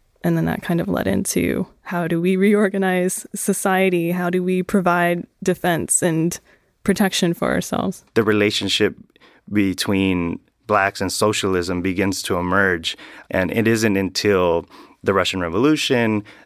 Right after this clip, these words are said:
Speaker 2: the establishment of the Communist Party in nineteen nineteen, that Black people and other folks of color are sort of drawn in into the socialist movement or the communist movement.
Speaker 1: At that point in desperation,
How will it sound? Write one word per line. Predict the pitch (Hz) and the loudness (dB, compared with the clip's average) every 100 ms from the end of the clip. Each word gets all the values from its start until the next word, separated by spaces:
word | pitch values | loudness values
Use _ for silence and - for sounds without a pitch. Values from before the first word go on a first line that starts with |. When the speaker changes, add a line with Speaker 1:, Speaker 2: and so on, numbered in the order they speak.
| - | -4
Speaker 2:
the | |
establishment | 92 - 92 90 - 92 | -2 2 2 0 -2 -2
of | 87 | -2
the | 90 | -2
Communist | 123 120 110 101 | 0 0 0 -2
Party | - 101 98 | 0 0 2
in | 92 | 0
nineteen | 85 85 95 92 | -2 -4 -2 0
nineteen, | 107 120 107 123 113 107 104 - - _ - | 2 0 -2 0 2 0 -2 -10 -20 _ -4
that | 101 101 95 - _ _ _ _ _ _ _ _ _ _ _ - | 2 4 2 0 _ _ _ _ _ _ _ _ _ _ _ 0
Black | 113 110 | 0 2
people | 113 92 95 92 | -2 0 0 2
and | 90 - | 0 0
other | 104 104 | 0 2
folks | 101 90 | -2 -2
of | 95 | -6
color | - 98 92 | -2 0 2
are | 85 | 0
sort | 82 - | -2 -4
of | 85 | -6
drawn | 82 87 90 90 87 | -4 0 2 2 0
in | 87 90 90 - - | -2 -2 -4 -10 -14
into | - 87 - 92 85 78 | -6 -6 -4 -2 -2 -2
the | 78 | -4
socialist | 87 95 92 - 87 - | -2 0 0 -2 -4 -2
movement | 90 87 87 80 | -2 -2 -2 -4
or | 80 | -4
the | 76 76 | -6 -6
communist | - 87 82 78 - | -2 -2 -2 -4 -6
movement. | - 80 - - - _ _ - | -6 -8 -8 -10 -12 _ _ -4
Speaker 1:
At | 185 | -2
that | 175 | -2
point | - 175 | -2 -2
in | 170 | 0
desperation, | 170 - - 160 160 - 156 160 | -2 -2 -2 0 0 0 0 0